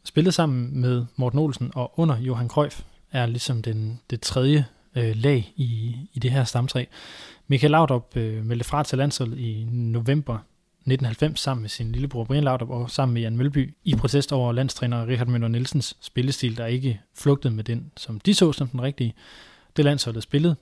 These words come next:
mente de, var kedeligt og destruktivt.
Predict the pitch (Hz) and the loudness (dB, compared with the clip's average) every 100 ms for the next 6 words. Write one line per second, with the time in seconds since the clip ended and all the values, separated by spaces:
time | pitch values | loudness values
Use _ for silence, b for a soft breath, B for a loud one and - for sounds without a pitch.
0 | - 120 117 113 147 156 - 123 117 - | -2 -2 0 0 0 0 0 0 0 -6
1 | - 127 139 127 - 127 110 - _ _ | -2 2 2 0 -2 -6 -6 -6 _ _
2 | _ _ _ 127 - 117 - 110 123 | _ _ _ -4 -2 -4 -8 -12 -14